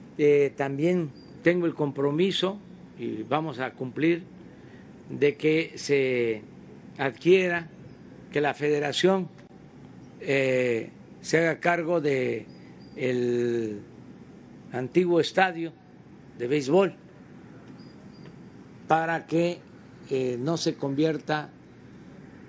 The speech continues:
pues, eh, en espacio privado, sino que siga siendo un espacio público, pero remodelado, este, como parte del plan de desarrollo urbano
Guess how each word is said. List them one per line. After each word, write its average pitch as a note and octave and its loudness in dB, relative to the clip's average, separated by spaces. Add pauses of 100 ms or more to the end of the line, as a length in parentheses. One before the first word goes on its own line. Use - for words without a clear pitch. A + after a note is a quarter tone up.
(120)
pues, D3+ 4
eh, B2 0
en B2 -8
espacio D#3 -2
privado, F3 0
sino B2+ -8
que A#2+ -2 (500)
siga D3 0
siendo D3 -2
un D3 -2
espacio C#3+ 0
público, E3 4 (1040)
pero C3 2
remodelado, C3+ 0 (640)
este, A2+ -2 (880)
como B2 -2
parte D3 0
del C3+ 0
plan C#3+ -2
de C#3 0
desarrollo C#3 0
urbano C#3+ 0